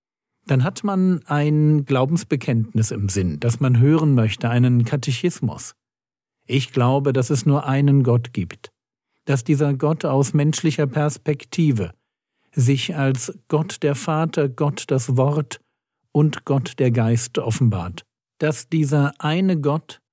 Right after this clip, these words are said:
das Universum geschaffen hat, dass er gerecht und heilig, barmherzig und liebevoll ist, dass er rettet und richtet,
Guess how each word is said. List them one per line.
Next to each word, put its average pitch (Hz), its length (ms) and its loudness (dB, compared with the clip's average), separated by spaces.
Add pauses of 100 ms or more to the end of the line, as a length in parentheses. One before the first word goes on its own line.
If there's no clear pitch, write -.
(180)
das 127 140 -2
Universum 143 840 2
geschaffen 123 500 0
hat, - 240 -2 (460)
dass 123 160 0
er 131 100 2
gerecht 135 680 0
und 107 280 0
heilig, 143 560 2 (380)
barmherzig 139 720 0
und 110 180 2
liebevoll 139 600 2
ist, - 360 -2 (400)
dass 196 160 -2
er 127 240 0
rettet 156 340 -2
und 113 160 0
richtet, 127 680 0